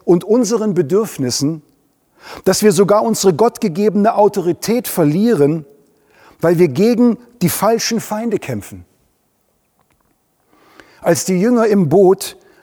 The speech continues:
auf dem See im Sturm waren, erlebten sie eine persönliche Grenzerfahrung, äh, in ihrem Leben. Ganz offensichtlich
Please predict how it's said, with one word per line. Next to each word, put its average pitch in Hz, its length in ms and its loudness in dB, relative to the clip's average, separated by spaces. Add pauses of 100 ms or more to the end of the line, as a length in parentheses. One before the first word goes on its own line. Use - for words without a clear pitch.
(100)
auf 156 180 -2
dem 175 180 2
See 190 320 0
im 208 100 0
Sturm 208 480 -2
waren, 113 500 -4 (680)
erlebten 202 400 0
sie 190 140 -4
eine 180 200 -2
persönliche 185 640 -2
Grenzerfahrung, 139 1200 0 (960)
äh, 143 280 6
in 202 200 2
ihrem 180 300 0
Leben. 131 400 -2 (1500)
Ganz 208 220 0
offensichtlich 185 880 -2